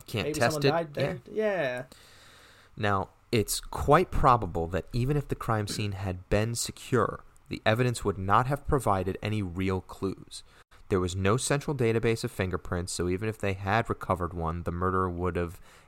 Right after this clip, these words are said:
Speaker 1: had to been apprehended for a comparison.
Speaker 2: Yeah,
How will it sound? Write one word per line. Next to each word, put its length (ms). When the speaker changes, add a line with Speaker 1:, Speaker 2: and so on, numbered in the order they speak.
Speaker 1:
had 280
to 100
been 320
apprehended 640
for 160
a 60
comparison. 520
Speaker 2:
Yeah, 300